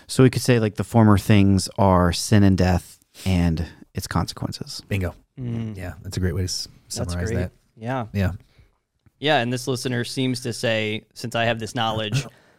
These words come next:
Speaker 3: <clears throat> what do I do now with those loved ones that haven't come to Christ yet?" Which has
Speaker 1: Yeah.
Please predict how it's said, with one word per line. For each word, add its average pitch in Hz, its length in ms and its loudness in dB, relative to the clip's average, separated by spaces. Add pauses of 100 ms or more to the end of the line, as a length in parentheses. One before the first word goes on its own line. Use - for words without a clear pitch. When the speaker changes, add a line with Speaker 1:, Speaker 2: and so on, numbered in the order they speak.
Speaker 3:
<clears throat> 90 400 -10
what 131 140 0
do 127 100 2
I 120 120 4
do 113 180 -2
now 101 460 -10 (420)
with 117 140 -10
those 110 200 -6
loved 110 220 -6
ones 107 200 -8
that 110 60 -8
haven't 110 300 -10
come 120 220 -4
to 110 80 -4
Christ 110 420 -8
yet?" 117 260 -10 (360)
Which 120 140 -6
has 101 100 2
Speaker 1:
Yeah. 95 100 -4